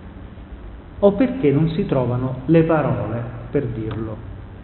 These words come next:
Queste sono le due possibilità.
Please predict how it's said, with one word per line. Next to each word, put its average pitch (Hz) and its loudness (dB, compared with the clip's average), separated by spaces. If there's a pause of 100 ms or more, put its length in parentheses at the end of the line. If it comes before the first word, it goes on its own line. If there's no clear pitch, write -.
(1500)
Queste 156 -2
sono 139 0
le 135 6
due 147 4
possibilità. 120 -2